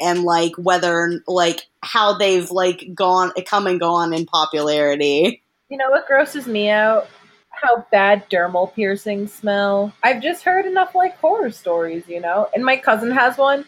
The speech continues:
Speaker 2: and I was like, "Aren't those supposed to, like, only last for four months?" And she's like, "No, they last until you take them out." And I was like, "What the fuck? You can have that for, like, fifty years?" And she's like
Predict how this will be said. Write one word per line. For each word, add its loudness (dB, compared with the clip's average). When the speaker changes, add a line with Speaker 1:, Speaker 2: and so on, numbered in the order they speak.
Speaker 2:
and 2
I 6
was -2
like, 4
"Aren't 2
those 4
supposed 4
to, 2
like, 4
only 2
last 2
for -6
four 0
months?" -4
And -18
she's -10
like, 0
"No, 4
they 2
last 2
until 0
you -12
take -6
them -12
out." 4
And 2
I 4
was 2
like, 2
"What 4
the 2
fuck? 6
You -8
can 0
have 2
that 2
for, 4
like, 0
fifty -2
years?" 2
And -14
she's -6
like 0